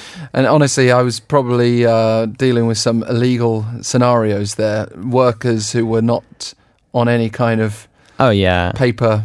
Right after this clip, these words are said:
Speaker 1: trail
Speaker 2: Um, yeah.
Speaker 1: from various countries.
Speaker 2: <laughs>
Speaker 1: And it was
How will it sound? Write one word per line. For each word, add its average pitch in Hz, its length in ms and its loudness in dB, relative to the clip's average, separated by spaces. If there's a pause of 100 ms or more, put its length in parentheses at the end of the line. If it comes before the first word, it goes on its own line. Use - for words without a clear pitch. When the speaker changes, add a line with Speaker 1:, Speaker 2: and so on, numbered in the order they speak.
(140)
Speaker 1:
trail 110 420 0 (640)
Speaker 2:
Um, 107 500 4
yeah. 117 340 2
Speaker 1:
from 127 60 2
various 131 320 2
countries. 180 520 2 (400)
Speaker 2:
<laughs> 143 400 -18
Speaker 1:
And 135 100 4
it 156 80 2
was 196 180 -2